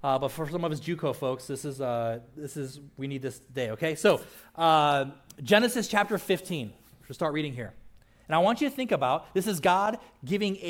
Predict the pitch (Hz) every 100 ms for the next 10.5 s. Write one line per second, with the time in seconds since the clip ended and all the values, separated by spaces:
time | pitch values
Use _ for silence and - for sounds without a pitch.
0 | 185 147 120 147 214 - _ _ _ _
1 | _ - 147 139 165 175 185 165 160 165
2 | 123 117 127 - - - 151 151 - 151
3 | 135 - - - - _ _ _ _ 156
4 | 175 180 - _ 165 165 156 - - 160
5 | 165 214 - 220 208 151 131 175 208 -
6 | 165 185 185 147 131 117 139 - - _
7 | - - 214 233 180 165 208 196 - 151
8 | 147 147 160 139 139 143 143 139 131 131
9 | 127 120 - 117 101 95 - 113 135 113
10 | 139 160 165 135 107